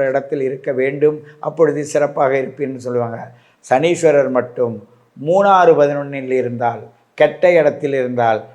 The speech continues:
நல்லது செய்கிறார் என்று பொருள். இவர் ஆயுள்காரகன், தொழில்காரகன், ஞானக்காரகன். இந்த ஆயுள், தொழில், ஞானம்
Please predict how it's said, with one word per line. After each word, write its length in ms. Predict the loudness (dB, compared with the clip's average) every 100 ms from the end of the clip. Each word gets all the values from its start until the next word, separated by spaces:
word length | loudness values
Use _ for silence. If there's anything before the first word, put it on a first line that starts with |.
| -4
நல்லது 380 | 0 4 4 4
செய்கிறார் 480 | 0 0 0 -2 -4
என்று 220 | -6 -10
பொருள். 300 | -6 -6 -6 -14 _ _ _ -4
இவர் 240 | 2 4 6
ஆயுள்காரகன், 840 | 6 6 4 2 2 2 2 0 -6 -14 _ -2
தொழில்காரகன், 880 | 0 2 0 0 0 2 0 -2 -6 -16 _ -6
ஞானக்காரகன். 840 | 0 2 2 -2 -4 -4 -6 -20 _ _ _ _ _ -10
இந்த 220 | -2 2 4 6
ஆயுள், 400 | 6 6 4 -2 -2
தொழில், 380 | 0 0 0 -2
ஞானம் 420 | 0 2 2 0